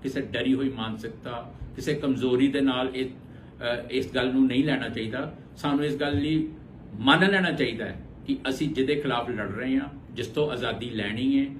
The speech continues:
ਜਿਹੜੀ ਸਾਡੀ ਆਜ਼ਾਦੀ ਸਟਰਗਲ ਹੈ, ਸਾਨੂੰ ਸਾਡਾ ਜਿਹੜਾ ਓਪਰੈਸਰ ਹੈ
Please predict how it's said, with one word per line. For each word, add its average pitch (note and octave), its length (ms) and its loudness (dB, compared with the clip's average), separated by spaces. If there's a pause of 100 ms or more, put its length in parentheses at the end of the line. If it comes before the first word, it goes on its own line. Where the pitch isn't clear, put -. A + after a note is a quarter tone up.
(200)
ਜਿਹੜੀ C3+ 200 2
ਸਾਡੀ B2 360 -2
ਆਜ਼ਾਦੀ A#2 400 -2
ਸਟਰਗਲ A#2+ 460 -6
ਹੈ, C3 240 -4 (220)
ਸਾਨੂੰ C#3 680 2
ਸਾਡਾ A#2+ 420 -4
ਜਿਹੜਾ A#2+ 340 -4
ਓਪਰੈਸਰ C3+ 640 0
ਹੈ - 140 -6